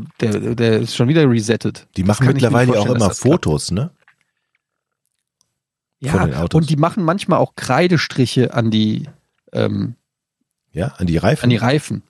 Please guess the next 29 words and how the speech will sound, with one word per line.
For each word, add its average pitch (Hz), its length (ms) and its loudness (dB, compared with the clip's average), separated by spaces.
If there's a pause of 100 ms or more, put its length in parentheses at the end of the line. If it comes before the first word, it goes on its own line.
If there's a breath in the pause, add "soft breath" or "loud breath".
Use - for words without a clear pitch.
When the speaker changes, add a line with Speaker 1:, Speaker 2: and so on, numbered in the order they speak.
(640)
Speaker 2:
Okay. 78 440 -8 (260)
Weil 87 220 -2 (120)
du 98 100 -2
darfst 92 240 0
Speaker 1:
Um 156 80 2
Speaker 2:
nur - 60 2
Speaker 1:
zu - 100 0
Speaker 2:
eine 156 40 4
best- 147 60 2
Speaker 1:
markieren, 190 380 2
dass 165 200 -2
sie, 143 280 2
äh, 127 300 2
dass - 180 -4
sie 120 120 -10
dieses 143 360 -4
Auto 139 380 2
schon 127 380 -2 (1000)
gecheckt - 400 -6
haben. 120 300 -4 (180)
Speaker 2:
Nee. 95 320 0
Speaker 1:
Weil 131 160 -2
du, 135 80 -4
wenn 151 120 2
du 180 80 2
zum 156 120 0
Beispiel - 280 0
einen 131 60 2
Strafzettel, 131 800 -2